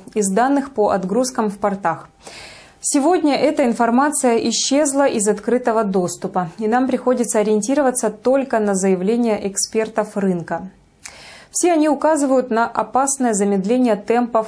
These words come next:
вывоза зерна. По расчетам аналитического центра «Русагротранса»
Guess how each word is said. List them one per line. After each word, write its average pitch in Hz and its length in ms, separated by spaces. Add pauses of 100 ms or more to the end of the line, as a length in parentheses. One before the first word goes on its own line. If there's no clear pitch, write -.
вывоза 196 440
зерна. 185 520 (240)
По 214 80
расчетам 254 520 (260)
аналитического 240 800
центра 220 500
«Русагротранса» 214 1000